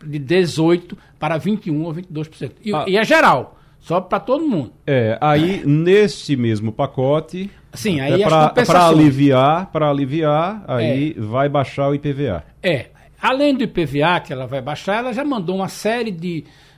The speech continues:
Speaker 1: de decretos que publicados na semana passada, que é pra facilitar a vida das empresas.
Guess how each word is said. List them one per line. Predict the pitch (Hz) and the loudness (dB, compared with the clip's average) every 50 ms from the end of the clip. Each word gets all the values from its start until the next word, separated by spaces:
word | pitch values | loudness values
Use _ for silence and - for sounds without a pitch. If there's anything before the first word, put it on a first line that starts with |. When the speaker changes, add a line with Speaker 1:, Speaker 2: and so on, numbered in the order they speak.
| _ | _
Speaker 1:
de | 143 135 147 | -12 -10 -8
decretos | 143 143 170 156 - 180 175 190 180 180 - - | -6 -4 -6 -4 -4 0 0 0 0 -2 -6 -12
que | - 147 | -16 -12
publicados | - 151 143 143 135 - 147 131 131 127 156 | -10 -8 -8 -8 -8 -8 -8 -8 -8 -6 -8
na | 165 | -8
semana | 156 - 151 135 135 135 127 | -8 -8 -8 -6 -6 -6 -8
passada, | - - 123 117 - - 160 160 160 147 156 | -8 -10 -12 -12 -8 -6 -4 -4 -4 -4 -8
que | 147 - - | -8 -4 -4
é | 208 202 | -4 -4
pra | - 226 202 | -4 -6 -6
facilitar | - - 196 - - 247 233 214 - - 196 185 185 | -6 -8 -10 -8 -8 -8 -8 -8 -6 -6 -6 -4 -4
a | |
vida | 165 139 175 175 180 185 | -6 -6 -8 -10 -8 -8
das | 175 190 190 170 | -6 -6 -6 -6
empresas. | 226 220 - 151 135 123 110 98 95 - - | -8 -8 -8 -8 -8 -8 -10 -14 -18 -20 -20